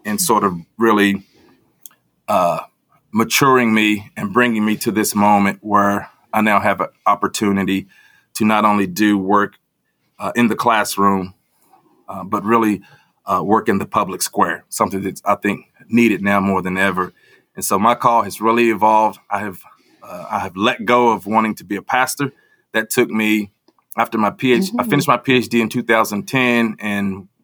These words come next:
Speaker 1: wanted to keep pastoring, but, uh, the black church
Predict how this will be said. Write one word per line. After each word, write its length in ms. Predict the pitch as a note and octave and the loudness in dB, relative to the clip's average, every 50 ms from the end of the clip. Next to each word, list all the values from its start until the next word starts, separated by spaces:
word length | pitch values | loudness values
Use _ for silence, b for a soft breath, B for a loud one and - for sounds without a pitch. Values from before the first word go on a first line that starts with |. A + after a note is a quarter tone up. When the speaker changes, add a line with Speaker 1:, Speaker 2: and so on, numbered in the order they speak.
| - | -8
Speaker 1:
wanted 280 | G#2 A2 A#2+ A#2+ A2+ A#2 | -2 0 0 0 0 -2
to 40 | - | -6
keep 300 | - - B2+ A#2 - - | -8 -4 -4 -6 -4 -2
pastoring, 600 | - A#2 A2+ A2 G2+ - - A2+ A2+ A2 A2 G#2 | -2 0 0 0 0 -2 -2 0 0 0 0 -2
but, 140 | F2+ G2+ E2+ - b b b b b b b b b - | -4 -6 -8 -10 b b b b b b b b b -10
uh, 120 | F#2+ F#2+ F2 | -8 -8 -8
the 80 | G2 | -6
black 260 | F2+ G#2+ A#2 A#2 - - | -2 -2 -2 -2 -2 -2
church 320 | - B2 A2+ - - - | 0 0 0 -2 -4 -10